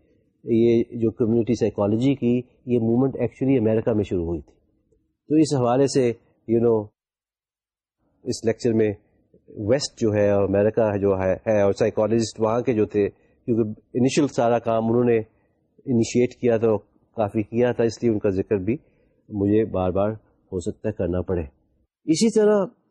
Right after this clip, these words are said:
نائنٹین سکسٹی فائیو میں ایک کانفرنس ہوئی،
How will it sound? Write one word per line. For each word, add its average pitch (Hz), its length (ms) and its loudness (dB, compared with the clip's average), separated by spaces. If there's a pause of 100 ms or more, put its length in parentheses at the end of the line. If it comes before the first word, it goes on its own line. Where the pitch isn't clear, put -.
(140)
نائنٹین 165 560 2 (240)
سکسٹی 165 560 0 (100)
فائیو 165 320 2
میں 92 220 0 (480)
ایک 151 380 0
کانفرنس 156 560 -2
ہوئی، 101 260 0